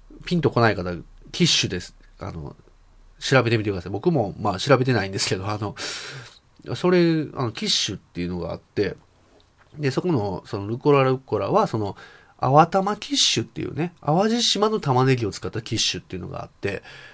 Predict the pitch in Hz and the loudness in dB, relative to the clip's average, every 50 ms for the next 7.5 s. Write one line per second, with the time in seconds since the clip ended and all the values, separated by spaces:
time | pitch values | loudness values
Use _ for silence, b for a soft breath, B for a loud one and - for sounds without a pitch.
0 | B B - 151 151 143 143 139 135 135 131 131 127 127 127 127 123 123 123 123 | B B 0 2 4 4 6 6 6 6 6 6 6 6 4 4 2 2 0 0
1 | 143 147 151 156 160 185 170 160 170 165 151 147 139 123 - 98 95 98 104 104 | 2 2 2 4 4 4 4 4 4 4 4 6 6 4 4 6 4 6 6 6
2 | 104 104 - 101 92 92 - - - 92 - - - - - - 101 98 87 - | 4 2 -2 -6 -6 -10 -10 -10 -12 -12 -12 -14 -16 -18 -12 -8 -8 -6 -4 -4
3 | 113 110 104 - - - 117 98 92 90 - - - 90 92 98 98 92 - - | -2 -2 -2 -4 -4 -4 -4 -4 -6 -6 -8 -6 -4 0 2 2 2 2 0 -2
4 | - 98 98 98 95 92 90 90 85 80 82 82 85 90 - 113 - - 110 107 | -4 -4 -4 -4 -4 -4 -4 -4 -4 -4 -4 -6 -6 -6 -8 -6 -4 -2 -2 0
5 | 101 92 90 90 90 87 90 - - - - 92 95 92 85 - - - 127 123 | 0 -2 -2 -6 -8 -8 -8 -10 -10 -10 -10 -10 -10 -10 -10 -10 -8 -4 0 2
6 | 117 110 113 - 185 - - 160 120 117 101 101 98 98 92 95 95 - 104 95 | 2 2 2 0 0 2 4 4 4 4 2 0 0 -4 -6 -8 -8 -8 -8 -8
7 | 92 - - 85 - - - 71 71 73 | -8 -8 -8 -10 -10 -10 -10 -10 -10 -12